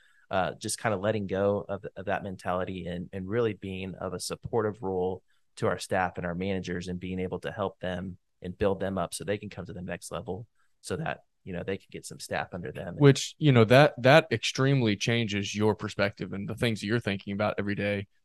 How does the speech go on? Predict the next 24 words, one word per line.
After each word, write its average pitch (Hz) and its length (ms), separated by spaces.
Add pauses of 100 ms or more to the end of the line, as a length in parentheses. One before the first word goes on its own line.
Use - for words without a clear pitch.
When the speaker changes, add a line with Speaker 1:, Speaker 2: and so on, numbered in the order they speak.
(100)
Speaker 2:
And, 110 380
you 117 100
know, 107 60
you've 101 240
talked 107 240
about 104 180
this 101 160
already. 101 300
You 101 80
guys 101 240
are 101 60
in 117 160
the 104 80
middle 107 280
of 95 120
kinda 101 200
setting 104 540
the 98 280
structure 110 580
of 101 160
what 113 260
you 110 180
guys 101 300
are 101 240